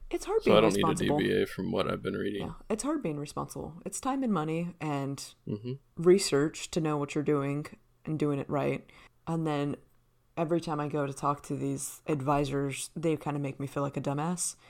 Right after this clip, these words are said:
Speaker 1: Like, I don't know enough about being a business owner to be a business owner. And it's like, well, I'm still learning. I'm sorry you've been in your job for X amount of years and you know more about running a small business than I do. Please don't make me feel stupid.
Speaker 2: What business owner knew what they were doing when they started?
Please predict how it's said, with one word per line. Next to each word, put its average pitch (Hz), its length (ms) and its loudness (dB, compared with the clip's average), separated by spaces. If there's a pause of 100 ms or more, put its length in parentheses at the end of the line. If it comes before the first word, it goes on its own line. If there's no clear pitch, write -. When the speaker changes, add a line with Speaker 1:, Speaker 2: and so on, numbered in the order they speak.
(260)
Speaker 1:
Like, 123 440 2 (340)
I 156 160 4
don't 151 200 0
know 147 200 4
enough 143 280 0
about 143 260 2
being 143 240 2
a 135 40 -2
business 143 380 0
owner 156 460 -2
to 160 100 0
be 156 160 2
a 170 60 2
business 180 400 0
owner. 202 180 0
And 202 100 0
it's - 100 -8
like, 170 180 -2
well, 214 300 0
I'm 202 180 0
still 240 320 0
learning. 165 400 2 (160)
I'm - 120 0
sorry 147 300 0
you've 143 180 2
been 143 120 0
in 139 120 -4
your 147 120 -4
job 143 260 -4
for - 120 -4
X 143 200 -8
amount 139 240 -2
of 135 60 -4
years 143 280 -2
and 139 120 -4
you 143 80 -2
know 143 240 -2
more 143 200 0
about 139 200 -2
running 143 220 0
a 143 40 -4
small 139 220 -2
business 139 320 -2
than 143 160 -2
I 139 120 -2
do. 160 200 0 (240)
Please 339 200 6
don't 156 140 6
make 143 160 4
me 151 80 2
feel 139 180 4
stupid. 156 440 2 (580)
Speaker 2:
What 151 240 2
business 120 340 4
owner 110 220 4
knew 104 160 0
what 104 140 4
they 104 100 6
were 104 120 4
doing 98 280 0
when 98 140 -2
they - 80 -6
started? - 400 -2